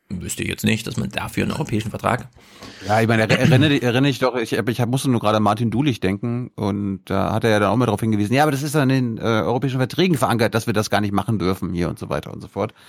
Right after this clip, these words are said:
Speaker 2: Also
Speaker 1: Ach, die Deutschen dürfen viel mehr, als sie glauben.
Speaker 2: Ja, aber der Neoliberalismus ist ja auch in den europäischen Verträgen verankert. Also da musst du dann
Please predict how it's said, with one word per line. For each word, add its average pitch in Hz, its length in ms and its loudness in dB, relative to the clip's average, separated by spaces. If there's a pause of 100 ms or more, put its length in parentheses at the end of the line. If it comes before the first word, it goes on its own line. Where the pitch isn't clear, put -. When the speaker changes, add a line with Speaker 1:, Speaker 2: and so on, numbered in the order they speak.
(480)
Speaker 2:
Also 95 260 -4
Speaker 1:
Ach, 233 220 0
die 170 120 -4
Deutschen 143 260 0
dürfen 117 240 0
viel 117 140 4
mehr, 104 160 2
als 101 120 -2
sie - 60 -6
glauben. 90 260 0 (1300)
Speaker 2:
Ja, 98 260 2
aber 113 160 4
der 113 220 4
Neoliberalismus 123 840 4
ist 120 160 0
ja 135 120 2
auch 117 120 0
in 113 720 2
den 110 140 2
europäischen 113 400 0
Verträgen 117 380 0
verankert. - 460 -8
Also 101 140 -4
da 107 160 4
musst 117 240 2
du 117 60 -2
dann 101 580 0